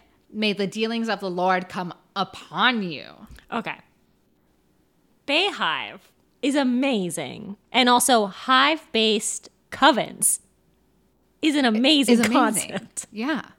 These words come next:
Speaker 1: Lots of honey.
Speaker 2: Mm-hmm.
Speaker 1: We're all working together.
Speaker 2: Common good.
Speaker 1: We got a queen.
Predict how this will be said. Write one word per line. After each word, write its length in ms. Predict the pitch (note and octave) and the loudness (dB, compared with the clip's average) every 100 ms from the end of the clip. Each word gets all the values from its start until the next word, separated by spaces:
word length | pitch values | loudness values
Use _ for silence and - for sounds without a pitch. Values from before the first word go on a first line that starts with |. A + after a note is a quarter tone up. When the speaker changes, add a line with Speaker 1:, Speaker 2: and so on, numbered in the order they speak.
| _ | _
Speaker 1:
Lots 200 | F#3 A#3+ | -4 -4
of 80 | G#3 | -4
honey. 760 | - D3 G3 A#3+ A#3+ A#3+ A#3+ A#3+ | -10 -8 -4 -2 -2 -4 -6 0
Speaker 2:
Mm-hmm. 600 | C#4 D4 - A#3+ A#3 C4+ | 2 2 0 0 2 2
Speaker 1:
We're 60 | F4 | 4
all 140 | A#3 | 4
working 320 | A3+ A#3+ C4 B3+ | 2 0 0 -2
together. 840 | F#3 F3+ A3+ B3+ B3 B3 B3 B3+ - | 0 2 2 4 4 2 2 -2 -6
Speaker 2:
Common 240 | - E4 D4 | 2 4 4
good. 520 | A#3+ B3 B3 B3 C#4 G#3 | 0 2 2 0 -2 0
Speaker 1:
We 80 | |
got 160 | A3+ C#4 | 4 4
a 40 | |
queen. 460 | B3 B3 A#3 C4+ F4+ | 4 2 2 2 0